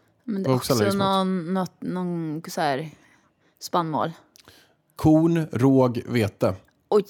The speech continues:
Speaker 1: jävlar! Vilken, på vilken nivå är du, var det på de här?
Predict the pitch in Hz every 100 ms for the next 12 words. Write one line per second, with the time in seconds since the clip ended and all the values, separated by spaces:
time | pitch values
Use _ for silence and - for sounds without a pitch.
0 | - 311 294 190 185 285 - - - _
1 | _ _ _ _ _ - 226 247 254 240
2 | 247 240 240 226 220 214 294 220 170 175
3 | 175 160 - 185 175 175 185 220 240 175